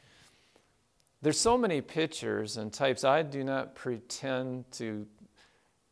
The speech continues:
s-, scratch the surface of what all this meant. I, I'm just looking at it, and I'm, I'm, I'm thinking here just, um, ahead. Okay,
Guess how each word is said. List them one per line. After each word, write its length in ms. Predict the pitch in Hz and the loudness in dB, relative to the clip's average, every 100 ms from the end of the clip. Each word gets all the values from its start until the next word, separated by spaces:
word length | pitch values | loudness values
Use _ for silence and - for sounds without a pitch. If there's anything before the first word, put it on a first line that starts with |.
| _ _ _ _ 240 _ _ _ | _ _ _ _ -20 _ _ _
s-, 400 | 67 69 - - - - 110 147 | -16 -6 -4 -4 -8 -12 -8 -4
scratch 560 | - - 147 160 - | 0 8 10 8 4
the 120 | 117 | -6
surface 800 | 117 - 202 208 202 117 104 - | -2 4 8 6 4 -2 -2 -6
of 320 | - 120 110 104 - - - | -2 0 0 -6 -20 -18 -4
what 340 | 117 147 139 | 6 8 8
all 300 | 120 139 127 | 6 6 6
this 360 | 113 123 113 - | 4 2 0 -4
meant. 760 | 95 110 110 - - - - - _ | -6 -4 -4 -8 -14 -16 -18 -20 _
I, 360 | - 123 131 120 - - - _ - | -2 0 0 -2 -10 -20 -20 _ -2
I'm 160 | 147 | 2
just 180 | 139 131 | 2 2
looking 500 | 143 190 196 147 135 | 4 4 4 0 0
at 320 | 123 127 139 | 4 6 8
it, 180 | 139 123 | 6 2
and 200 | 127 120 | 0 0
I'm, 280 | 120 113 110 _ _ _ _ _ _ _ _ - - | 0 -2 -8 _ _ _ _ _ _ _ _ -16 -14
I'm, 200 | - 113 113 - | -8 -8 -8 -12
I'm 180 | 110 107 | -12 -10
thinking 560 | - 131 139 - 104 101 | -8 -8 -8 -6 -6 -6
here 400 | 98 101 98 95 | -6 -4 -2 -4
just, 340 | 101 101 - - - - _ _ _ | -4 -6 -8 -16 -20 -20 _ _ _
um, 500 | - 107 104 101 98 101 _ _ _ _ _ | -6 -2 -2 -2 -6 -10 _ _ _ _ _
ahead. 500 | 110 98 123 165 123 | -2 -2 4 6 8
Okay, 640 | 107 131 - 127 113 107 | 6 0 -2 -2 -2 -2